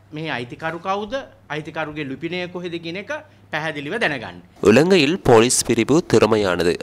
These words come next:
Speaker 2: அனைத்து விதமான குற்றங்களையும் இலங்கை போலீசாரால் இனங்காண முடியும். இனங்காண முடியாத குற்றங்களுக்கு அரசாங்கம் தொடர்பு என இலங்கை சட்டத்தரணிகள் சங்கத்தின் நிர்வாக குழு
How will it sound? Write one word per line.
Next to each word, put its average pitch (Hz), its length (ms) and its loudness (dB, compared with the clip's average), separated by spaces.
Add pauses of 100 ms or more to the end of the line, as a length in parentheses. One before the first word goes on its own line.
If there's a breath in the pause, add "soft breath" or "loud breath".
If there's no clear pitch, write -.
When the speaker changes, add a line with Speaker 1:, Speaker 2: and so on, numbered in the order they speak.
(140)
Speaker 2:
அனைத்து 98 420 2
விதமான 104 460 4 (120)
குற்றங்களையும் 101 760 2 (480 loud breath)
இலங்கை 107 360 4
போலீசாரால் 107 680 2 (120)
இனங்காண 104 440 4
முடியும். 85 320 0 (160)
இனங்காண 175 460 6
முடியாத 131 440 2
குற்றங்களுக்கு 113 560 2 (120)
அரசாங்கம் 120 600 0
தொடர்பு 107 440 2 (120)
என 120 300 0
இலங்கை 104 340 2
சட்டத்தரணிகள் 110 680 2
சங்கத்தின் 110 460 0
நிர்வாக 110 520 4
குழு 110 240 6